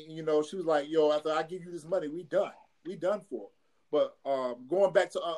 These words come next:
Uncle Clifford and Lil Murder, 'cause Lil Murder is, is, is truly, he's conflicted.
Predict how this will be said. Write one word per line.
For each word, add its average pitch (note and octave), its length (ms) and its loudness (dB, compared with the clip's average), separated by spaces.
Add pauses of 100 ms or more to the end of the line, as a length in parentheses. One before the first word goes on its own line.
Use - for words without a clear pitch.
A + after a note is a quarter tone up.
Uncle D#3+ 260 -6
Clifford G3+ 380 -2
and D3+ 80 -4
Lil D#3+ 160 0
Murder, D#3+ 300 0
'cause C3 360 -4 (320)
Lil G3+ 220 2
Murder F#3+ 380 2
is, D#3 300 -6 (120)
is, D3+ 360 0
is D#3 220 -6
truly, E3 680 0 (840)
he's B3 360 2 (300)
conflicted. G3+ 580 4